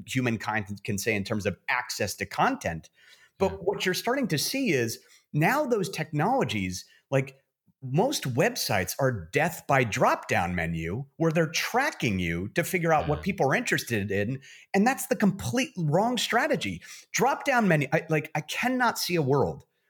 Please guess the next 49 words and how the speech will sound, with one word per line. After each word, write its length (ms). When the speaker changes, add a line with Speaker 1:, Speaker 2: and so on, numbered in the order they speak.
Speaker 1:
where 120
in 60
the 60
next 240
three 180
years, 440
we 120
don't 220
all 180
look 220
back 260
and 100
go, 280
"I 60
cannot 480
believe 260
I 40
spent 260
so 100
much 200
time 220
on 120
my 160
drop-down 460
menus 320
and 140
what 160
went 140
in 140
them." 140
Speaker 2:
<laughs> 140
Speaker 1:
Nobody's 600
gonna 140
use 140
drop-down 400
menus. 360
You're 100
just 140
gonna 220
talk. 520
But 180
what 260
you 140
say 640
or 100
what 260
you 80
type 360
in 420